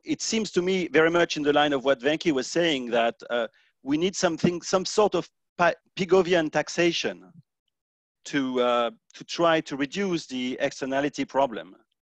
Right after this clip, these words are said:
And, um, so the, the things that have been suggested, like, you know, making people pay for using the price, may be in a sense understood as a form of Pigovian taxation. But I believe that, uh, the optimal taxation in this setting, uh,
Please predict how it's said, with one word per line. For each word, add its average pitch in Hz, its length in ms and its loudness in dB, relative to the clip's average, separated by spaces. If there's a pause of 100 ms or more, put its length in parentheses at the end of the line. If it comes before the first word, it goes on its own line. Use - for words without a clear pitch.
(680)
And, 120 400 -10
um, 117 280 -6
so 151 380 -2 (100)
the, 135 120 -8
the 139 120 0
things 196 240 0
that 160 120 0
have 151 180 0
been 156 120 0
suggested, 156 680 -2
like, 127 180 0
you 139 60 -4
know, 131 100 -4
making 139 300 -2
people 139 320 -6
pay 151 380 2 (440)
for 143 140 -2
using 143 320 0
the 135 100 -2
price, 156 480 2
may 143 160 -2
be 190 380 -4 (520)
in 151 120 -4
a 143 60 -4
sense 185 300 0
understood 156 460 -4
as 143 180 2
a - 100 -12
form 147 220 -6
of 139 140 -6
Pigovian 139 440 -2
taxation. 131 600 -4 (420)
But 139 100 2
I 196 120 6
believe 202 460 0
that, 139 360 4
uh, 135 260 2
the 135 160 2
optimal 180 420 2
taxation 170 520 0
in 139 140 -2
this 185 200 0
setting, 185 520 -2
uh, 117 100 -4